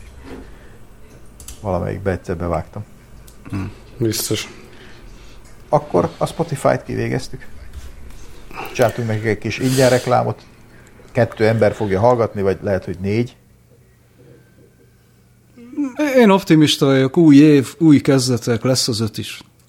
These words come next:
Speaker 1: Akár.
Speaker 2: Szerintem.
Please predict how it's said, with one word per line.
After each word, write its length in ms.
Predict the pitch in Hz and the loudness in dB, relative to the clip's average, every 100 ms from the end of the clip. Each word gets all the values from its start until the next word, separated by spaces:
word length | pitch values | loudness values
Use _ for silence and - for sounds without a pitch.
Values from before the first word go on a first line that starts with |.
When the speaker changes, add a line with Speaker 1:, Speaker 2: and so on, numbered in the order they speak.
| _ _ _ _ _ _ _ | _ _ _ _ _ _ _
Speaker 1:
Akár. 440 | 123 - 117 - _ _ _ _ _ _ _ | -12 -6 -6 -6 _ _ _ _ _ _ _
Speaker 2:
Szerintem. 840 | - 110 101 95 95 98 98 | -6 -4 -4 -6 -8 -8 -8